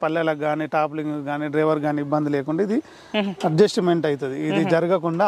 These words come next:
Speaker 1: ఆపుతుంది. దీన్ని
Speaker 2: జరగకుండా దీనికి ఇక్కడ
Speaker 1: అటు ఇటు
Speaker 2: స్ప్రింగ్ సిస్టమ్
Speaker 1: జరగకుండా.
Speaker 2: కూడా ఉంటుంది అనుకుంటా.
Speaker 1: మ్మ్. యాక్షన్ వస్తుంది.
Speaker 2: ఆహా.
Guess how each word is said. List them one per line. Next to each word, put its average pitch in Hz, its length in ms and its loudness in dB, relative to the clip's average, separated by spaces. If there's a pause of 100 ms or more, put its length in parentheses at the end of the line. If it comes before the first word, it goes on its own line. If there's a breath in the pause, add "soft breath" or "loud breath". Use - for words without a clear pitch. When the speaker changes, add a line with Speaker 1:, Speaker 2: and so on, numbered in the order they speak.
Speaker 1:
ఆపుతుంది. 156 320 -4
దీన్ని 147 160 -10
Speaker 2:
జరగకుండా 214 400 0
దీనికి 254 180 -4
ఇక్కడ 240 100 0
Speaker 1:
అటు 160 60 -6
ఇటు 175 60 -12
Speaker 2:
స్ప్రింగ్ 262 180 0
సిస్టమ్ - 140 -2
Speaker 1:
జరగకుండా. 247 200 0
Speaker 2:
కూడా 277 120 4
ఉంటుంది 226 220 -4
అనుకుంటా. 170 260 -6
Speaker 1:
మ్మ్. 135 360 -12
యాక్షన్ 160 320 -4
వస్తుంది. 131 280 -14 (120)
Speaker 2:
ఆహా. 190 240 -2